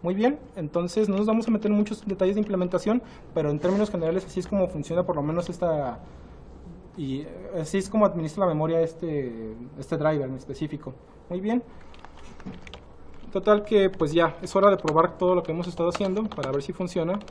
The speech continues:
Eh, y para eso pues tenemos que crear un,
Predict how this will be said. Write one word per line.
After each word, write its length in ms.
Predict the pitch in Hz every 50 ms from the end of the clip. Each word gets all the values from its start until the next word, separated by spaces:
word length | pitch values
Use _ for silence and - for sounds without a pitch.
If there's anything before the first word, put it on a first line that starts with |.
| - - - - - - - -
Eh, 400 | 165 143 139 135 135 135 135 143 - - - - - - - - - -
y 260 | - 165 165 175 185
para 220 | 180 180 165 143 147
eso 400 | 147 - - 175 175 180 196 214 - - -
pues 160 | - 135 131 -
tenemos 320 | - 143 139 147 151 151
que 140 | - 147 135
crear 360 | - 139 139 139 143 147 165 - - - - - - - - - - - - - - - - - - - - - - - - - - - -
un, 320 | 156 147 151 151 156 160